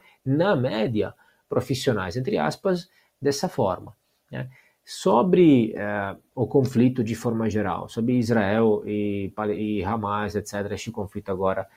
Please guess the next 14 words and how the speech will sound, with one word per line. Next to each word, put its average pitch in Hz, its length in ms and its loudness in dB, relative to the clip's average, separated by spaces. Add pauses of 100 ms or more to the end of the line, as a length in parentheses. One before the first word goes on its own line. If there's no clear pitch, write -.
(280)
recente 101 460 -4
dessas 104 260 -2
últimas 98 340 -6
três 98 200 -8
semanas. 95 400 -12 (360)
Ao 240 160 8
contrário 120 520 8
dessa 113 280 4
visão, 95 480 2
eu 165 180 4
cre-, 160 220 6
quero 175 180 8
acreditar 110 600 0
que 117 220 -6